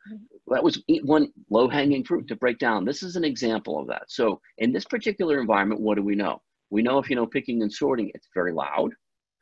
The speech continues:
Speaker 2: Um, you know it's probably remote from where the break area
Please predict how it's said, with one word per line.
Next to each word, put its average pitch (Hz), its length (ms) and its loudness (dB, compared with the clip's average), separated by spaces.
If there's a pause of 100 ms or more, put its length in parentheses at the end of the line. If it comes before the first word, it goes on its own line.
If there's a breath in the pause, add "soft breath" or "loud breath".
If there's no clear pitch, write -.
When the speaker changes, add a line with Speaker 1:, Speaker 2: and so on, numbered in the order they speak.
(260)
Speaker 2:
Um, 95 260 -2
you 107 140 0
know 120 280 2
it's 117 120 -4
probably 165 500 0
remote 117 480 2
from 104 300 -2
where 107 180 4
the 90 220 -2
break 107 300 0
area 76 500 -6